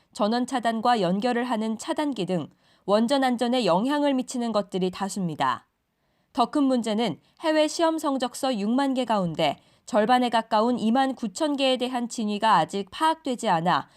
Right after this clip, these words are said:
교체 대상 허위 부품이 얼마든지 더 나올 수 있다는 겁니다.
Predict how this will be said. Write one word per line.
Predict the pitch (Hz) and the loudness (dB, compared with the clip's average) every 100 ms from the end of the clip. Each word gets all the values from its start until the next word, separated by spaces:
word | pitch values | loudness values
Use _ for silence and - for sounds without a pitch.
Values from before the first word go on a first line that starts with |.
| - _ | -20 _
교체 | - 247 - | -4 -2 0
대상 | 285 277 285 | -2 0 -2
허위 | 277 320 330 | 0 0 0
부품이 | 277 - 254 240 | -2 -8 -4 0
얼마든지 | 233 170 214 226 226 214 247 | 2 4 2 0 -2 -4 -6
더 | 226 196 | -4 2
나올 | 170 208 277 | 4 4 0
수 | - 269 | -2 -6
있다는 | 185 190 175 | -2 -2 -2
겁니다. | 160 156 143 147 101 | -4 -6 0 0 0